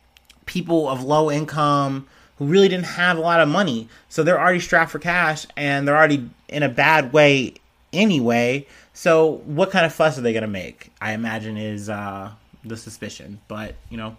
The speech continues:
I'm glad this shit fell back on her. Other employees and shit called it out.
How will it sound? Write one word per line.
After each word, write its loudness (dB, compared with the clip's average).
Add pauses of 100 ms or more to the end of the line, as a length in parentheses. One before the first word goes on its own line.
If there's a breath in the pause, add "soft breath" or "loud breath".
I'm -10
glad -2
this -8
shit -8
fell -2
back 0
on 0
her. 2
Other -6
employees -4
and -12
shit -6
called -6
it -8
out. -2